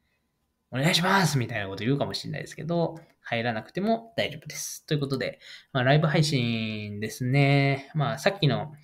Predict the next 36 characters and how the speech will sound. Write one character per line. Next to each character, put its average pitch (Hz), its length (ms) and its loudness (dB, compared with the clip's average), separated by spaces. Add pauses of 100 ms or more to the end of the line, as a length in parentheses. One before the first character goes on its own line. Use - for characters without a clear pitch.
(500)
メ 156 140 8
ン - 20 8
バ 170 100 6
ー - 20 2
シ - 100 -2
ッ - 60 -10
プ 139 80 0
の 117 100 0
ラ 113 80 2
イ 117 60 0
ブ 120 80 -4
配 147 180 0
信 104 180 -8
と 117 100 -12
は 117 60 -10
別 117 280 -10
件 139 320 0
な 135 100 -2
ん 147 140 -8
で - 100 -16
す - 100 -18
け - 140 -14
ど - 160 -10
も、 - 380 -10 (420)
ま 104 600 0
あ、 - 40 -4
試 180 220 4
合 185 80 6
を 185 80 2
一 147 100 0
緒 170 300 4
に 175 120 4
見 165 160 6
る 170 140 4
系 160 320 4
の 151 320 2